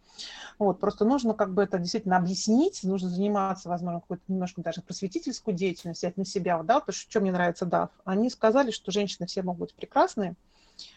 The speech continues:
а, хотя вообще это, в общем-то, средство по уходу за телом, да. Вот, и продажи у них, ну, не в России, кстати, вот важный момент, что не в России, про-, продажи у них росли вертикально,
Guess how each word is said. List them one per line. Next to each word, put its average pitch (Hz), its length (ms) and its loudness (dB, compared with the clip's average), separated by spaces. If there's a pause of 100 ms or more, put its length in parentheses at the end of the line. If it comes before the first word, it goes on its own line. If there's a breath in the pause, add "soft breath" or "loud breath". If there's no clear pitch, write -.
(120 loud breath)
а, 185 200 2
хотя 214 260 6
вообще 233 220 4
это, 208 160 0
в 175 60 -2
общем-то, 175 640 -6
средство 180 340 -8
по 180 140 -8
уходу 175 320 -6
за 170 120 -2
телом, 175 360 -6
да. 196 320 -4 (440 loud breath)
Вот, 185 440 0
и 196 1160 2
продажи 233 440 6
у 196 60 2
них, 190 400 -4 (100)
ну, 208 140 -2
не 202 120 2
в 180 40 -4
России, 180 600 -4
кстати, - 460 -6
вот - 120 -20
важный 170 320 -4
момент, 175 280 -8
что - 160 -16
не 185 100 -8
в - 40 -20
России, 185 240 -8
про-, 214 200 0 (100)
продажи 294 320 2
у 208 40 -2
них 254 160 -6
росли 196 240 0
вертикально, 170 680 -4